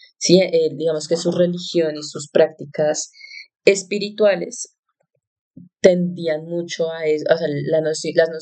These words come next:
la noción que nosotros actualmente tenemos de una bruja, por ejemplo, es muy de esos sitios, ¿sí? Entonces son mujeres que estaban muy ligadas a la naturaleza, mujeres como Mérida, de hecho, o sea, s-, creo que habría sido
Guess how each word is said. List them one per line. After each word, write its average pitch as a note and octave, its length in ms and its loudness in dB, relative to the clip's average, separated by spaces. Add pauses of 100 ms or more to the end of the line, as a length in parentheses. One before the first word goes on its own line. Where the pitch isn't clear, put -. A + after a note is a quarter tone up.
(120)
la E3+ 120 2
noción F3 240 0
que F3 80 -6
nosotros F3+ 400 -4
actualmente D3+ 520 -2
tenemos D#3+ 340 -4
de C#3 80 -2
una C#3+ 180 2
bruja, F3 340 0
por E3+ 120 -8
ejemplo, E3 360 -8 (520)
es F#3+ 260 4
muy G3 260 -4
de E3+ 220 0
esos E3 220 -8
sitios, C#4+ 400 -6
¿sí? F#3 140 -2
Entonces E3+ 440 -2
son F3+ 300 2 (240)
mujeres F#3+ 500 2
que - 80 -12
estaban E3+ 340 -2
muy G3 220 2
ligadas F3+ 460 -2
a F3+ 40 0
la E3+ 120 -2
naturaleza, E3+ 760 0
mujeres C#3+ 560 0 (460)
como G#3 300 4
Mérida, G3+ 560 0
de E3 180 -2
hecho, E3+ 300 -6 (320)
o F3+ 80 0
sea, D3+ 340 4 (580)
s-, - 320 -6
creo G#3+ 200 6
que A#3 100 -6
habría A3+ 220 0
sido G#3 420 -4